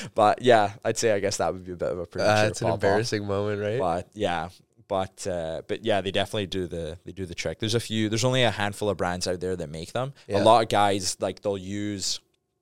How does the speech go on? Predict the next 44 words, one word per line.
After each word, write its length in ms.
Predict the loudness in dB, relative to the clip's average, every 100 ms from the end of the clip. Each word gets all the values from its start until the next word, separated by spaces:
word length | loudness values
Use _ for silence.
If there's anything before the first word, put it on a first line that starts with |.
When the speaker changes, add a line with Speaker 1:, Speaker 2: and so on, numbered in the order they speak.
| _ _ _ -10 2
Speaker 1:
a 60 | 4
lot 160 | 6
of 80 | 4
brands 520 | 0 -2 -4 -6 -6 -8 _ _ -8
that 260 | -8 -4
build 300 | -2 -2 -2
race 200 | -4 -2
suits 400 | -2 -2 -2 -4 -6
will 140 | -10 -8
just 180 | -6
use 220 | -8 -8 -8
the 80 |
Dainese 540 | -6 -6 -6 -8 -8 -6
one 260 | -6 -8 -8
or 100 | -10
the 80 | -8
Alpine 300 | -10 -12 -12
Star. 320 | -10 -10 -12 2
Speaker 2:
Oh, 80 | 4
so 180 | 4
it's 80 | 2
built 300 | 4 4 4
into 180 | -2 -2
the 80 | -2
suit. 300 | 0 -2 -6 _ _
Speaker 1:
Yeah. 260 | 6 6 6
So 160 | 4
the, 140 | 6 8
well, 180 | 10 10
this, 180 | 8 4
the 200 | 4 6
Alpine 280 | 8 6 4
Star, 180 | 4 4
because 260 | 4 4
I, 160 | 4 4 0 -14 _ -10
uh, 460 | 2 4 6 2 0
because 380 | -6 -2 -2 0
it's 100 | -2
not, 220 | -2 -2
I 140 | -4 -6 -10 _ _ _
sponsored 340 | -2 2 2 4
by 100 | 0
Parts 500 | 4 2 4 0 0 _ _ _
Canada. 420 | -6 -2 -2 -2